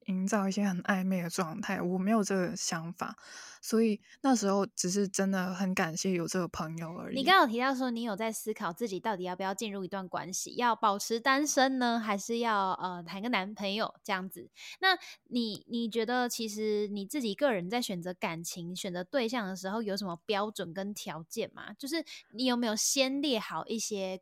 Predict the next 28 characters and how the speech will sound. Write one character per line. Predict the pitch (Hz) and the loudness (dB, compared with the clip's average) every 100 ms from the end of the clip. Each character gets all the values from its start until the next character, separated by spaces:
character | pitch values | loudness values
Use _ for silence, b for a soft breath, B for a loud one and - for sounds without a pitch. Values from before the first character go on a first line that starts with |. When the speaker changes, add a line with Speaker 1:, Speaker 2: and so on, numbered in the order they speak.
| - | -6
Speaker 2:
对 | 240 196 | -2 -2
于 | 180 | -2
这 | 226 | -2
个 | 202 | 0
未 | 226 190 | 0 0
来 | 170 | 0
的 | 180 | 0
对 | 226 185 | -2 -2
象， | - 175 - | -4 -8 -8
他 | - 208 | -8 -6
的 | 190 | -6
条 | 170 | -8
件 | 175 190 | -8 -8
是 | 190 | -8
怎 | 180 - | -8 -10
么 | 120 | -4
样？ | 143 - B B | -4 -4 B B
那 | 262 254 | -2 0
小 | - 180 240 | 2 2 2
鹿 | 285 | 0
他 | 240 254 | 2 2
是 | 262 | 2
有 | 208 | 0
符 | - 190 170 | -2 -6 -4
合 | 180 | -4
的 | 185 208 | -2 0
吗？ | 240 247 277 _ _ - | 0 0 -4 _ _ 0
Speaker 1:
<laughs> | 262 - - - - - - | 0 0 -6 -8 -12 -12 -16